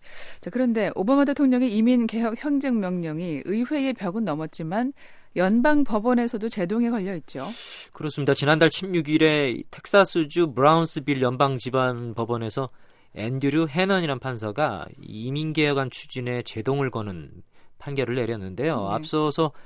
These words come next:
Speaker 2: 텍사스주를 포함한 스물여섯 개 주정부들은 이민개혁 행정명령이 대통령 권한을 넘어선 것이라면서 중단을 요구하는 소송을 냈었습니다. 이 해넌 판사는 이 행정명령의 절차상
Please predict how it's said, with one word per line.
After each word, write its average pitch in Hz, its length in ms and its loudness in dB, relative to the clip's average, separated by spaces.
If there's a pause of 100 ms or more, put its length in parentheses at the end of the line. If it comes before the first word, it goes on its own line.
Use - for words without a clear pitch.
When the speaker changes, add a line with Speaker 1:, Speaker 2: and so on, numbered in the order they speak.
(300)
Speaker 2:
텍사스주를 175 720 0
포함한 160 420 0
스물여섯 147 560 -2
개 147 100 0
주정부들은 127 760 -4 (440)
이민개혁 147 720 0
행정명령이 147 1200 -2 (160)
대통령 147 400 -4
권한을 127 380 -2
넘어선 120 440 -2
것이라면서 101 800 -8 (160)
중단을 143 540 2
요구하는 101 340 -4
소송을 123 420 -8
냈었습니다. 110 800 -8 (640)
이 127 80 -4
해넌 180 340 2
판사는 165 1000 2
이 110 140 -10
행정명령의 147 1120 0
절차상 135 760 -4